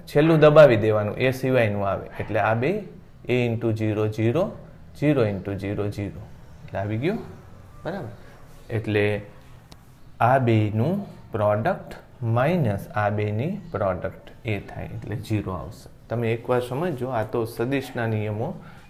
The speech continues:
છે, એટલે આમાં મેં કંઈ વધારે નથી લીધું. ચાલો, એમ થ્રી લેવાનું આવશે.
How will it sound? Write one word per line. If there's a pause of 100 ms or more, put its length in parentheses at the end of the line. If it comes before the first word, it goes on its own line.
(120)
છે, (220)
એટલે
આમાં
મેં
કંઈ
વધારે (680)
નથી
લીધું. (680)
ચાલો, (180)
એમ (160)
થ્રી
લેવાનું
આવશે.